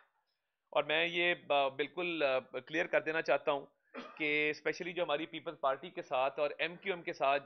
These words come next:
जो हमारी मुशावरत है, उसके नतीजे में इंशाल्लाह ताला, अ, कोशिश होगी कि पीएम का consensus candidate तमाम जमातों की मुशावरत के साथ ऐलान किया जाए। यानी कोई एक जमात जो है वो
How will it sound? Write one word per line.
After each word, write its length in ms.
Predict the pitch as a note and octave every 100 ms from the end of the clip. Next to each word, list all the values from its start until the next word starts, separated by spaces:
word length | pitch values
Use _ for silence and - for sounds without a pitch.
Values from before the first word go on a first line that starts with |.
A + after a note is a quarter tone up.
| B2
जो 400 | C#3 C#3 C3+ -
हमारी 240 | B2+ C3
मुशावरत 500 | C#3+ C3+ C3+ C3+ C#3 B2+
है, 300 | B2+ F#3+ - _ _ _ _ -
उसके 280 | E3+ G#3
नतीजे 440 | F#3+ D#3+ E3 D#3 F#3
में 400 | E3+ E3+ E3+ D#3 -
इंशाल्लाह 380 | E3 E3 F3 E3+
ताला, 340 | D#3+ D3+ E3
अ, 720 | E3 - - _ - C#3 C#3 C3
कोशिश 320 | D3+ F3+ E3+
होगी 280 | D3+ D#3 F3+ - _ _ _ -
कि 80 | E3
पीएम 380 | E3+ E3+ F#3 F3+
का 180 | F3
consensus 680 | E3+ F3 D#3 E3+ E3+ - G#3
candidate 500 | - C#3+ C3+ D3+ - _ _
तमाम 580 | E3+ D#3 G3 G#3+ G#3 F#3
जमातों 400 | D#3 C#3+ - F3
की 160 | F#3
मुशावरत 560 | E3 D3 D3+ D#3 G3 G#3
के 60 | F3
साथ 280 | - C#3 -
ऐलान 240 | A#2 A2 -
किया 120 | F#2+
जाए। 200 | D#2+ E2 - _ _ _
यानी 580 | D3 D#3 F3+ F#3 F#3 - -
कोई 300 | G3 G#3+ F#3
एक 200 | F3+ F3
जमात 440 | E3+ D#3+ E3+ - - _ _ _ _
जो 100 | D#3+
है 240 | D3+ D#3 F3+
वो 240 | D#3+ E3+